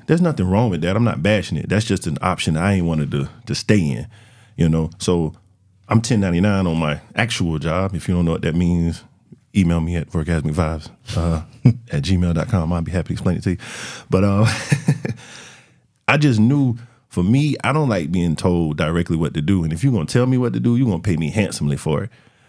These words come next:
So to take what we saw our aunts and uncles doing and what these new YouTubers and whatnot doing,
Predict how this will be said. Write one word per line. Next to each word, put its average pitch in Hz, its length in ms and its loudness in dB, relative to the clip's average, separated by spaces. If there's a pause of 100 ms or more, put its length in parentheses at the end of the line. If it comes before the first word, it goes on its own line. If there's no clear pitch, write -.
(120)
So 82 420 -2 (100)
to - 120 -4
take 113 320 -4 (120)
what 101 340 2
we 107 140 2
saw 104 260 -2
our 95 280 -4
aunts - 260 -4
and 104 120 -4
uncles 92 380 -2
doing 87 500 -2 (200)
and 82 280 0
what 101 200 2
these 95 180 0
new 104 260 2
YouTubers 104 680 2
and 87 120 0
whatnot 85 400 -2
doing, 85 320 -2